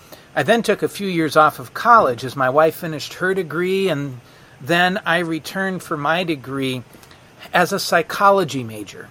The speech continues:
The goal was still the same, even though my path had changed.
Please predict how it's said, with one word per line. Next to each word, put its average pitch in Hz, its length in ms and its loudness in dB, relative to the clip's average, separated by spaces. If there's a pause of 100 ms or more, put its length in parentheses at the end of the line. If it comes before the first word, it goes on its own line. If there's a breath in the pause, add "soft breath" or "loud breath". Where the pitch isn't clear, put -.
(3250 loud breath)
The 170 140 4
goal 202 400 8
was 226 160 6
still 233 220 4
the 208 100 0
same, 240 640 -2
even 202 260 -2
though 190 140 2
my 180 160 2
path 190 460 -2
had 175 220 -4
changed. 226 1080 -8